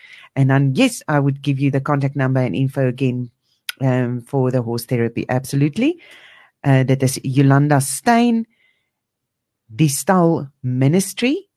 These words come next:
So, Distal Ministry. And, uh, you can contact her on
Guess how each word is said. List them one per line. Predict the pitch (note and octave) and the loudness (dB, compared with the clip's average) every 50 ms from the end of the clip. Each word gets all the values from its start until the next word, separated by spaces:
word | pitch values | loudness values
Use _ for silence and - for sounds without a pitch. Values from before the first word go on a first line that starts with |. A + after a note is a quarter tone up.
| _ _ _ | _ _ _
So, | - - - C#3+ | -14 -8 -6 -6
Distal | C3+ C#3+ C3+ C3+ - - F#3+ F#3+ G3+ A3+ B3+ C#4+ D4+ - _ _ _ _ _ _ _ _ _ _ _ _ _ _ _ _ _ _ _ _ _ - - | -4 -4 -4 -4 -4 -2 0 0 2 0 0 -2 -6 -8 _ _ _ _ _ _ _ _ _ _ _ _ _ _ _ _ _ _ _ _ _ -14 -6
Ministry. | - C3+ C3+ C#3 C#3+ D#3 E3+ D#3+ - - G3+ A3 B3+ D#4+ _ _ _ _ _ - - - - _ _ _ _ - | -4 0 0 0 2 0 -2 -4 -4 -4 -4 -4 -4 -6 _ _ _ _ _ -20 -20 -20 -20 _ _ _ _ -6
And, | C3+ C#3+ C3+ C3+ | -2 -2 0 2
uh, | C3+ C3+ C3 B2+ - | 2 0 0 -2 -4
you | C3+ C3 C3+ | -4 -8 -8
can | C3+ - C#3+ C3+ | -6 -4 -6 -6
contact | C3+ - D3+ C#3 C3+ C#3 C#3 C3+ C#3 - | -4 -4 -4 -4 -2 -4 -6 -6 -6 -4
her | C#3 C3 B2+ - - | -4 -2 -2 -2 -4
on | B2+ B2 A#2+ | -6 -6 -8